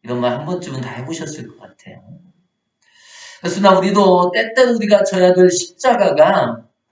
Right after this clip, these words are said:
너무도 무겁고 힘들어 원망하고 불평할 수 있습니다. 하지만 결코 우리가 져야 될 십자가는 수치와 원망과 불평의 십자가가 아니라 축복의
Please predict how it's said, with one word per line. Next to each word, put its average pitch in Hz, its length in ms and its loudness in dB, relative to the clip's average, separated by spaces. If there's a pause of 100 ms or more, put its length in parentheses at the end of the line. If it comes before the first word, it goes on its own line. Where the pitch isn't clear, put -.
(380)
너무도 107 520 -10
무겁고 185 500 0
힘들어 160 800 -2
원망하고 180 600 2
불평할 165 460 -6
수 143 140 -8
있습니다. 123 460 -10 (1040)
하지만 202 340 0
결코 185 360 2
우리가 208 320 4
져야 202 340 2
될 208 140 -4
십자가는 196 500 -2
수치와 233 680 0
원망과 196 880 2
불평의 220 560 -6
십자가가 190 680 -2
아니라 151 640 0 (420)
축복의 123 1080 -8